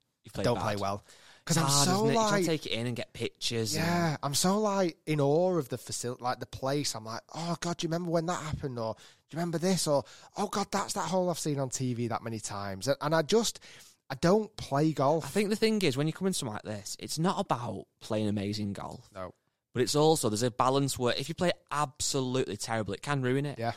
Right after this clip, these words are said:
Speaker 1: So, like, what was quite fortunate is I played, did actually play quite well. I was happy with that. You played, not your best, but you weren't horrendous.
Speaker 2: No, I just couldn't, I couldn't score.
Speaker 1: Yeah, and I think my brother shot ninety-one,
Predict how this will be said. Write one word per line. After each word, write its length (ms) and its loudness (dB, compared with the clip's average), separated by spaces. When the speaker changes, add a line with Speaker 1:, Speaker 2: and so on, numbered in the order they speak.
Speaker 1:
So, 120 4
like, 80 6
what 120 8
was 100 4
quite 260 2
fortunate 400 4
is 80 0
I 160 4
played, 260 2
did 140 -2
actually 180 -2
play 140 0
quite 280 0
well. 120 0
I 20 -2
was 80 -4
happy 200 -6
with 100 -2
that. 100 -4
You 180 0
played, 420 4
not 140 0
your 100 -4
best, 340 -6
but 100 -8
you 100 0
weren't 260 8
horrendous. 420 -4
Speaker 2:
No, 60 -20
I 40 -6
just 160 -2
couldn't, 300 0
I 80 -6
couldn't 260 -4
score. 600 -2
Speaker 1:
Yeah, 320 4
and 120 4
I 40 4
think 160 4
my 40 2
brother 220 4
shot 200 2
ninety-one, 800 0